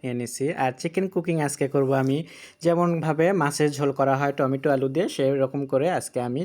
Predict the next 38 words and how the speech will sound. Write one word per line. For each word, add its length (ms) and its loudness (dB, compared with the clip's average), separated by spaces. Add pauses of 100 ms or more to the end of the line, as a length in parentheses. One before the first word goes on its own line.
চিকেনটাকে 560 -4 (720)
ঝোল 280 2
করে 200 4
রান্না 280 0
করব 180 0 (320)
টমেটো 340 0
আলু 200 -2
দিয়ে। 140 -8 (100)
তো 120 -6
আমি 160 0
এখানে 220 -4
টমেটো, 340 -2
আলু, 120 -2
ধনেপাতা 500 -2
সবই 240 -4
নিয়ে 120 -4 (100)
দেখাইছিলাম 440 -2 (100)
আপনাদেরকে। 400 -6 (120)
এখন 180 -6
আমি 160 -4
চলে 180 -4
যাচ্ছি 260 -4
চুলোতে, 320 -2 (640)
বাকিটা 360 0
দেখানো 340 -4
হবে 160 -2 (100)
চুলোয়। 260 -4 (380)
তো 60 -8 (100)
চুলোয় 300 4
আমি 140 2
প্যান 140 0 (100)
বসে 260 0
দিয়ে 220 4
আমি 180 2
এখানে 220 -2
দিয়ে 180 2
দিচ্ছি 240 -4 (140)
তেল। 200 2